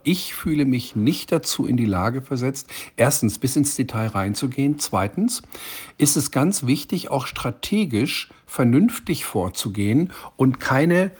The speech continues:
zu okkulten Themen oder sonstige Dinge hier mit reinzubringen. Das hilft niemanden in dem Moment. Wir müssen auch strategisch intelligent bleiben. Das gesamte System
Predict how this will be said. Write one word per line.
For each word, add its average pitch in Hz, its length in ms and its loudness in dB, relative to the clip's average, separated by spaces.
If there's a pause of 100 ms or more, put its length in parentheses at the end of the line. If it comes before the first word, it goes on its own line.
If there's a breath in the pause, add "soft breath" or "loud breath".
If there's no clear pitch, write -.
(160 loud breath)
zu - 400 -2
okkulten 147 640 2
Themen 147 400 4
oder 110 180 0
sonstige 117 560 0
Dinge 104 240 2
hier 107 200 2
mit 104 200 0
reinzubringen. 127 680 2 (160 loud breath)
Das - 160 -2
hilft - 460 0
niemanden 120 600 6
in 95 180 0
dem 92 160 0
Moment. 98 400 -6 (220 loud breath)
Wir 120 100 2
müssen 147 240 4
auch 139 160 0
strategisch 165 800 -2
intelligent 139 840 2
bleiben. - 420 -8 (220 loud breath)
Das 107 200 -2
gesamte 175 520 2
System 151 680 -2